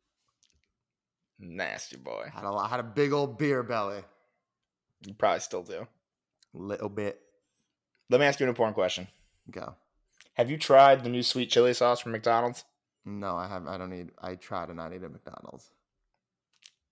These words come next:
Speaker 1: You try wrong,
Speaker 2: I hear
Speaker 1: 'cause,
Speaker 2: it's
Speaker 1: uh,
Speaker 2: very good. <laughs>
Speaker 1: it's very good. Yeah, I was gonna say it's super good. I have an extra packet of it right here. And, uh,
Speaker 2: What is the B T S meal? Is it just nuggets and fries?
Speaker 1: Dude, it's literally just a nuggets meal. It's literally a ten, ten nuggets meal.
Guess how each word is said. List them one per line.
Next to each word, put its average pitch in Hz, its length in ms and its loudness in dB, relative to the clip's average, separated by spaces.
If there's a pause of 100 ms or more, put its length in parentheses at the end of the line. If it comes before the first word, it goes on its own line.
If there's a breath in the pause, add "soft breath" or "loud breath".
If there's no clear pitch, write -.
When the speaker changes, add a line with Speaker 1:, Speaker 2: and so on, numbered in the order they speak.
(120)
Speaker 1:
You 95 160 -20
try 85 360 -2
wrong, 82 440 -8
Speaker 2:
I 131 140 2
hear 147 220 2
Speaker 1:
'cause, 139 80 0
Speaker 2:
it's 135 80 -4
Speaker 1:
uh, 123 80 -6
Speaker 2:
very 131 300 0
good. 127 380 -4 (120)
<laughs> - 100 -4
Speaker 1:
it's 233 180 4
very 110 460 4
good. 85 300 0
Yeah, 90 260 0
I 98 60 0
was 113 80 -2
gonna 104 160 -4
say 76 260 -2
it's - 140 -8
super 143 280 -2
good. 123 400 8
I 104 140 4
have 107 160 0
an 110 80 -4
extra 120 300 -4
packet 113 340 2
of 113 60 -2
it 107 100 0
right 104 220 -2
here. 113 480 4 (760)
And, 90 380 -8
uh, 90 360 -6 (200)
Speaker 2:
What 170 280 -2
is 196 180 0
the 139 80 -8
B 135 140 -2
T 127 140 -4
S 127 160 -4
meal? 95 160 -10
Is 98 120 -10
it 107 60 -10
just 123 120 -10
nuggets 104 400 -6
and 92 100 -14
fries? 95 300 -6
Speaker 1:
Dude, 135 140 2
it's 107 80 -8
literally 139 260 10
just 160 140 -2
a 139 40 4
nuggets 107 360 4
meal. 76 240 -14
It's - 100 -12
literally 127 220 6
a 127 40 4
ten, 107 300 4 (140)
ten 110 160 4
nuggets 92 280 -2
meal. - 160 -14